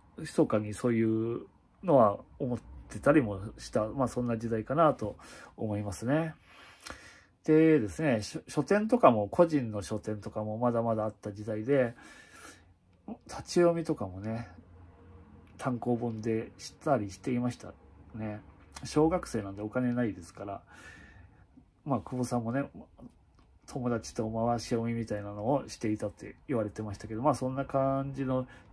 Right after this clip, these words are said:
で、感じで、まあ、いろいろなんかおおらかな時代というか、そういう感じで、なんか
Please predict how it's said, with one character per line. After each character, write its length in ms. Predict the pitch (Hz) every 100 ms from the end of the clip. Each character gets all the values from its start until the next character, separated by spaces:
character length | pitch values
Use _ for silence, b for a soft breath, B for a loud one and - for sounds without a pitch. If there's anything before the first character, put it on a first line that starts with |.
| -
で、 180 | 131 123 -
感 240 | 139 123
じ 80 | 131
で、 260 | 147 123 - B B -
ま 300 | 165 131 110
あ、 960 | - - - - - - - - - 156
い 40 |
ろ 100 | 143
い 60 | 156
ろ 120 | 165
な 80 | 151
ん 60 |
か 200 | 131 107 -
お 160 | - 127
お 60 | 139
ら 120 | 143
か 140 | 143
な 100 | 135
時 140 | 127 127
代 180 | 127 123
と 100 | 127
い 40 |
う 60 | 120
か、 180 | 107 - B B B B - - -
そ 200 | - 131
う 20 |
い 80 | 123
う 60 | 123
感 200 | 123 120
じ 120 | 120
で、 180 | 117 127
な 100 | 127
ん 60 |
か 160 | 107